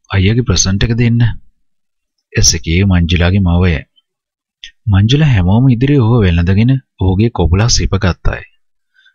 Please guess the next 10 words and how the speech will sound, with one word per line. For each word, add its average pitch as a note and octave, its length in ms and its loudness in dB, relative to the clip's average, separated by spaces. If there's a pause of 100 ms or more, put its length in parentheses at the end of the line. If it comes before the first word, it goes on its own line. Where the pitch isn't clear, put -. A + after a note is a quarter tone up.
(140)
විමුක්ති E2 320 -2
ගල් E2 200 -2
පෙලිමේ E2+ 360 0
අස්සේ F#2 260 0
බලා E2 320 0
උන්නේ. E2 360 -2 (1300)
"මගෙන් B2 340 0
පොඩි D3 180 0
ප්‍රසන්ට් A2+ 400 0
එකක්." - 280 -4